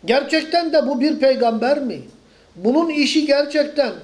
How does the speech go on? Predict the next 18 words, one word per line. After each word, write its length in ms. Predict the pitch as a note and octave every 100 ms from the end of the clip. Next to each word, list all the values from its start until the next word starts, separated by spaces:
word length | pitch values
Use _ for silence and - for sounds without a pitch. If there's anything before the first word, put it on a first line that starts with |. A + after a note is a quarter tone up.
| - - - -
semadan 680 | - B3+ B3+ A3+ A3 C4 D#4
mı, 220 | C#4 G3 - - _ _
Allah 340 | G#3 C4+ D4
tarafından 640 | D4 D#4 C4+ C4+ B3+ B3 A#3
mı 160 | A3+
idare 400 | A#3 G#3 A3+ A3
ediliyor, 460 | G#3 A3+ A3 G#3+ G3
yönlendiriliyor, 880 | G#3+ G#3+ G#3+ G#3 G3+ G#3 G#3 G3+ - - - _
mucize 420 | F#3+ A3+ A3 G3+ C#4
mi 140 | C4
gösteriyor 580 | G#3 - - D#3+ D#3 D3+
gerçekten? 720 | D#3 D3+ - D#3 - C4 D#4 - - _
Yoksa 340 | A#3+ C4 G#3 F#3
bizim 260 | G#3 B3+
gibi 280 | G3+ G3 A#3
bir 100 | B3
sihirbaz 640 | - F3 E3+ E3 A3 G#3+ F#3+
mı? 180 | D4+